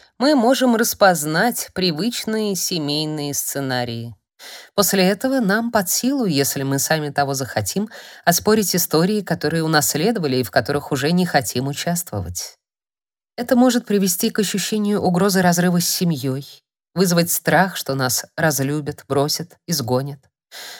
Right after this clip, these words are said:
Вот почему многие продолжают следовать семейным убеждениям, традициям и историям, которые на самом деле не отражают ни их ценностей,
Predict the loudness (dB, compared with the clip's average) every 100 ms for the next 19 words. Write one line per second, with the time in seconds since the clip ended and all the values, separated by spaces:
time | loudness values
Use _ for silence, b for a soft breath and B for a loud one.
0 | B 0 0 0 -2 0 2 2 2 0
1 | -2 -2 -2 0 2 0 0 -2 0 0
2 | -2 -4 -4 -2 0 0 -2 -4 -4 -2
3 | -2 -4 -6 -2 -2 0 -4 -4 -4 -6
4 | -4 -2 0 -2 0 0 2 0 -4 B
5 | B 2 4 4 4 6 4 4 2 4
6 | 2 2 0 0 2 2 2 0 -2 -2
7 | -2 -2 -2 0 0 -2 -4 0 0 0
8 | -2 -6 -8 -8